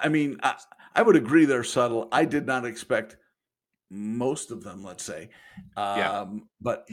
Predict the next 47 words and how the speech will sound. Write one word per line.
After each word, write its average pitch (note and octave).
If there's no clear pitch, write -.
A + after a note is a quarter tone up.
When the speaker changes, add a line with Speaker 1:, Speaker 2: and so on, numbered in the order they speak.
Speaker 1:
they A#2+
are, F#2+
wow. C3
I, G2
I A2+
had C3
to A#2
do A2+
a G#2+
double G#2+
take. -
Speaker 2:
Yeah. G#2+
And, A#2+
and A#2
most B2
people B2+
who G2
really F#2+
know A#2+
me D3
know G2
that F2
I F#2
can't G2+
even E2+
use F#2+
tools F#2
to -
get F2+
myself F2
to -
think F#2
outside D#2+
the -
box. -
So F2+
Speaker 1:
<laughs> -
Speaker 2:
when G2
I G#2
say G#2+
modifications G2+
are F2
minor, F#2+
they're, F2+
they're G2+
extremely A#2+
minor. G#2